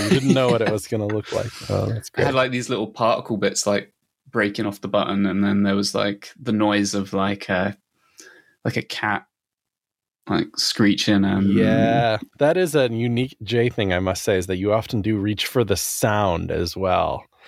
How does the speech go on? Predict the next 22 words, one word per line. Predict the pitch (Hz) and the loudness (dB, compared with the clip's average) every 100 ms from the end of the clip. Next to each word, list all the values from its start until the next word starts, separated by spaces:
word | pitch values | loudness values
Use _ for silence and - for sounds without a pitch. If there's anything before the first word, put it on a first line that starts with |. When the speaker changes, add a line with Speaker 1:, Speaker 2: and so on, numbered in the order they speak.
| - - _ | -20 -20 _
Speaker 1:
which | - 82 | -4 0
is, | 90 - - | 0 -2 -8
you | - | 0
Speaker 2:
Yeah, | 143 165 | 2 4
I | |
Speaker 1:
know. | 165 | 2
Speaker 2:
don't | 190 | 0
know. | 175 | -4
Sound, | - 156 185 233 - | -2 0 0 -2 -10
I | 185 | -12
d-, | - - - _ _ - | -14 -18 -20 _ _ -8
I | |
don't | - 254 | 0 2
even | 208 | 4
know | 139 | 4
where | 113 110 | 2 0
that | 135 - | -2 -2
came | 127 110 | -2 -2
from | 107 131 | 2 2
either, | 156 135 107 | 2 2 0
because | 110 120 123 107 | 0 -2 0 -2
sound, | - 117 127 131 123 | 0 0 2 0 -2